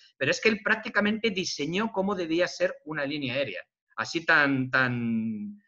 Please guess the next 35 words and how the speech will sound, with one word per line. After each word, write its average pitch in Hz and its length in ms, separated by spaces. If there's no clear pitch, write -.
tan 151 220
tremendo 180 440
como 160 220
suena, 220 480
pues 127 320
así 127 220
fue. 95 280
Esto 147 300
lo 156 100
hizo 190 460
tanto 127 320
para 110 160
la 113 160
tat, 226 300
en 147 140
esta 165 240
línea 170 540
que 117 80
unía, 135 840
eh, 139 500
Nueva 143 260
York 151 180
con 151 120
Los 156 140
Ángeles 220 460
y 143 100
que, 131 100
por 127 160
supuesto, 139 480
era 123 140
conocida 123 440
como 107 200
la 104 100
línea 139 220
Lindbergh, 208 420